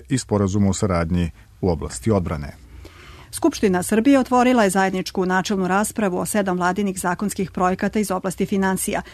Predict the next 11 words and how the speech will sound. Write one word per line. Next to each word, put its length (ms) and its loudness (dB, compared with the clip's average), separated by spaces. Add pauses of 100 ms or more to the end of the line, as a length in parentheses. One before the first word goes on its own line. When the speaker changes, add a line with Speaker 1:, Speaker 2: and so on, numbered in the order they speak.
(220)
Speaker 2:
Potpredsjednik 560 0
vlade 260 2
Božidar 520 -4
Đelić 380 -2
kaže 280 2
da 80 0
je 200 0
osnovni 440 6
cilj 300 -4
predloženih 580 -2
zakona 440 4